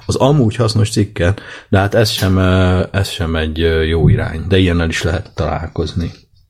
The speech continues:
Azt mondja, hát nem tudom, honnan veszi ezt a szerző, hogy léteznek, ez a harmadik pont, politikai, politikailag elfogult cikkek.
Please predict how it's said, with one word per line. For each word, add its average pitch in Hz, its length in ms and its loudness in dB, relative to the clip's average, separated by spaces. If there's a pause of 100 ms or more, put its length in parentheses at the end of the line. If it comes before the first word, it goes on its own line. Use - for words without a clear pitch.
(600)
Azt - 200 -2
mondja, 123 440 2 (720)
hát - 160 -6
nem 110 200 4
tudom, 92 240 2
honnan 92 320 4
veszi 87 260 0
ezt 80 160 -2
a - 40 -4
szerző, 95 460 2
hogy 82 140 2
léteznek, 87 600 2
ez 82 100 -4
a 78 60 0
harmadik 82 360 2
pont, 78 280 -2
politikai, 92 580 0 (300)
politikailag 98 920 2
elfogult 95 840 2
cikkek. - 560 -4